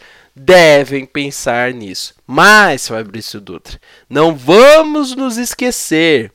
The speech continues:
Hoje existe corrida em autódromo. Hermanos Rodrigues, por mais que seja um traçado totalmente diferente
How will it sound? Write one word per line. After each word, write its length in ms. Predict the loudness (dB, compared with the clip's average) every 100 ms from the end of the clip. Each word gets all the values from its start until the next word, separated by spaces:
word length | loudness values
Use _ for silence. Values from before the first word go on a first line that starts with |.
| _ _ _ _ _ _
Hoje 800 | 6 8 6 4 -2 -6 -8 -10 _
existe 1040 | -2 0 0 -2 -4 -6 -2 0 0 -4 -8
corrida 600 | -2 -2 -2 -2 -4 -2
em 100 | -4
autódromo. 920 | -6 -6 2 4 4 0 -6 -8 -14 _ _ _ 0
Hermanos 840 | 4 4 4 2 2 2 -2 -8
Rodrigues, 720 | -4 -2 -2 -4 -8 -8 -10 -10
por 220 | -8 -6
mais 340 | -4 -4 -6
que 140 | -10 -10
seja 320 | -6 -6 -8
um 80 | -8
traçado 720 | -4 -4 -4 -4 -4 -4 -12 _ _ _ _ _ _
totalmente 1300 | 2 4 4 0 -6 _ 2 2 2 -4 -6 -10 -12
diferente 1120 | -10 -10 -8 -4 -4 -2 -4 -6 -8 -12 -12